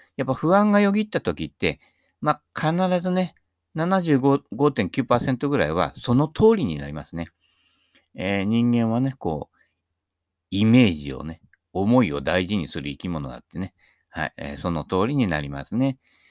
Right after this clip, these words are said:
え、お-、途中まで調子いいとね、これこんなにうまくいくはずないよなって言った時に、次のホールで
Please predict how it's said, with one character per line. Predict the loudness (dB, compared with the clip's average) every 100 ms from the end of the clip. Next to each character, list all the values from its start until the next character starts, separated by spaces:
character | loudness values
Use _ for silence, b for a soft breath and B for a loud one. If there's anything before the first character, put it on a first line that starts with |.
| b b
え、 | -12 -10
お-、 | -14 -14 _ _ _
途 | -8
中 | -2 -2
ま | -2
で | -6
調 | -8 -8
子 | -6
い | -6
い | -8
と | -10
ね、 | -10 -10 b b _
こ | -16
れ |
こ | -12 -10
ん | -4
な | 0
に | 2
う |
ま | 0 -2
く | -6
い |
く | -8
は | -14 -10
ず | -4
な | -2
い | 0
よ | 0
な | -2
っ | -4
て | -2
言 | -2
っ |
た | 0 -2
時 | 0 -4 -2
に、 | -2 -2
次 | -2 -2
の |
ホ | -2 -6
ー |
ル | -2
で | 0 -2